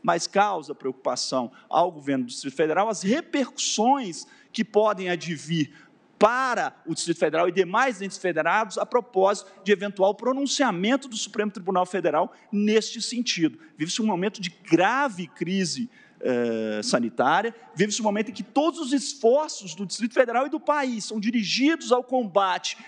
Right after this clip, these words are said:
de uma crise de saúde e, eh, tudo que não se quer é eventualmente ter que se lidar com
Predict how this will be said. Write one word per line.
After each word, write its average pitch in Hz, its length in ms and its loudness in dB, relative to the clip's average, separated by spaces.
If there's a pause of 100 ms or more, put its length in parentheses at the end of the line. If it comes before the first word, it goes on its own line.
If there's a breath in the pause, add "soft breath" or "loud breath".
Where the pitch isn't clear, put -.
(160 loud breath)
de 165 160 0
uma 226 240 4
crise 254 520 0
de - 80 -12
saúde 226 720 0 (260 loud breath)
e, 240 320 2 (200 loud breath)
eh, 160 340 2
tudo 208 160 -8
que 214 80 -2
não 208 120 2
se 269 160 0
quer 196 360 4
é 233 60 2
eventualmente 202 480 -4
ter 233 40 -6
que - 100 -6
se - 120 -6
lidar 165 800 0
com 190 340 0